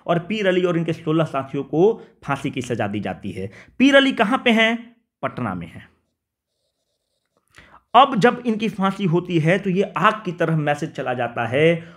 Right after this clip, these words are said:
और जो सेना की टुकड़ी जो दानापुर में कैंप की हुई थी, जो बत्तीसवां रेजिमेंट का हेडक्वार्टर रहा है, वहां से सेना मूव करती है, बोलती है कि अब अंग्रेजों के खिलाफ हम लोग आंदोलन करेंगे और अपना नेतृत्व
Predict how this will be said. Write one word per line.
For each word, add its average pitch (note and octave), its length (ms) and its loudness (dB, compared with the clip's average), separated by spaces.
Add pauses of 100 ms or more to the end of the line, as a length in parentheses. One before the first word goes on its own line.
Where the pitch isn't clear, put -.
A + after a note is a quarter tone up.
(140)
और F3+ 280 8
जो F#3 440 2 (120)
सेना G3 340 -2
की G3 140 -4
टुकड़ी F#3+ 400 -2
जो G#3+ 140 2
दानापुर F3+ 460 0
में D#3+ 160 -2
कैंप D3+ 260 -4
की D3+ 80 -4
हुई C#3+ 140 0
थी, D3+ 100 -4
जो C3+ 120 -2
बत्तीसवां C#3 440 -2
रेजिमेंट C#3+ 320 -2
का C#3 80 -2
हेडक्वार्टर C#3+ 460 0
रहा C3+ 260 2
है, D3+ 380 0 (240)
वहां C#3 260 2
से E3 120 -2
सेना C#3+ 260 -2
मूव C3 220 4
करती C#3+ 420 -4
है, D3 140 0
बोलती B2 380 -4
है C3 60 0
कि C3+ 120 -4
अब A#2+ 100 -4
अंग्रेजों B2 400 0
के B2+ 140 -6
खिलाफ A#2+ 320 -6
हम A#2+ 100 -6
लोग A2 120 -4
आंदोलन A#2 480 2
करेंगे F#3+ 580 0 (300)
और G3 540 6
अपना E3+ 300 2
नेतृत्व C#3+ 760 2